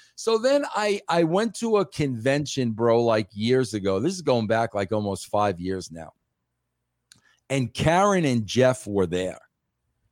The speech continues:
And I went up to Jeff, like, in front of everybody. I said, "Bro, I'm not gonna play this game with you. Like, g-, give me," and I, and, like, I kissed him, like, right on the mouth, right? So afterwards, um, what's, um,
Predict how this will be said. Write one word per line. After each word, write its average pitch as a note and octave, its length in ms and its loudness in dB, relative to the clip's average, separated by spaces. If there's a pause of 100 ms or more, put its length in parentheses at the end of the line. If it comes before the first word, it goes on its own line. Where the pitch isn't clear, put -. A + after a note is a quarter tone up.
(260)
And A#2 160 0
I F3 180 4
went F#3+ 240 4
up D3 200 2
to A#2+ 120 0
Jeff, A#2 400 0
like, G#2+ 200 0
in - 40 -20
front C3+ 240 2
of G#2 100 0
everybody. G#2+ 560 2
I G#2 100 2
said, A2+ 260 -2
"Bro, B2 140 4
I'm C3 60 0
not B2 140 0
gonna G#2 140 -4
play G#2+ 220 -2
this G2 220 -6
game G#2 360 -4
with G#2 180 -4
you. G2+ 220 0
Like, G#2 260 0
g-, C#3+ 140 -10
give D3 160 -2
me," C#3+ 80 -6
and C3+ 120 0
I, B2+ 220 -2
and, C3+ 140 0
like, B2 180 0
I A#2 120 -2
kissed - 380 -6
him, A2+ 140 2
like, G#2+ 240 -2
right C3 220 4
on A#2+ 180 4
the G2+ 60 0
mouth, F2+ 440 -4 (480)
right? A#2 320 0 (600)
So F#3 600 0 (360)
afterwards, D#3+ 920 0 (760)
um, B2+ 440 0 (600)
what's, C#3+ 300 -4
um, B2 440 -2